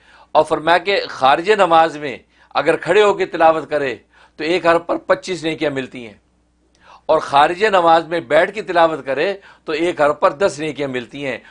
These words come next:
تو دس نیکیاں والی روایت آخری حالت میں ہے، ورنہ تو اگر نماز میں کھڑے ہو کے جب تلاوت انسان کر رہا ہے تو ایک حرف پر سو نیکی لکھی جا رہی ہیں۔ اب الف لام میم پہ آپ اندازہ کر لیں تو کتنی نیکیاں،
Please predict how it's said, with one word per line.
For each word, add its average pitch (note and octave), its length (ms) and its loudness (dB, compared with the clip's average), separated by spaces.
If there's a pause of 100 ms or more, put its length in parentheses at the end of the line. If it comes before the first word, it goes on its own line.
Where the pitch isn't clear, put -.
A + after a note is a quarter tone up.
(120)
تو D#3 100 -10
دس D#3 320 2
نیکیاں E3+ 300 -2
والی F3 280 2
روایت F3+ 220 4
آخری E3+ 520 2
حالت D3 320 0
میں C#3+ 220 -6
ہے، G#2+ 100 -8 (340)
ورنہ D3+ 340 0
تو F3+ 100 2
اگر E3+ 200 2
نماز D3+ 420 2
میں G3 100 -8
کھڑے F3 200 -4
ہو F3 60 -2
کے E3 120 -6
جب D#3+ 180 -2
تلاوت D3 340 2
انسان C#3+ 320 -6
کر B2 180 -6
رہا D#3+ 160 2
ہے F#3 60 0 (280)
تو - 60 -8
ایک E3 180 -2
حرف D#3 180 2
پر G3+ 100 -2
سو E3 260 0
نیکی D#3 260 -6
لکھی C#3 240 -14
جا B2 160 -2
رہی G#2+ 140 -14
ہیں۔ G#2 80 -20 (1200)
اب D#3+ 200 2
الف F#3 280 2
لام E3+ 300 2
میم G3 240 -2
پہ F3+ 80 0
آپ F#3 220 4
اندازہ E3 300 2
کر D#3 200 0
لیں D3 240 -6 (260)
تو E3 80 -8
کتنی D#3+ 340 -4
نیکیاں، C3 420 -6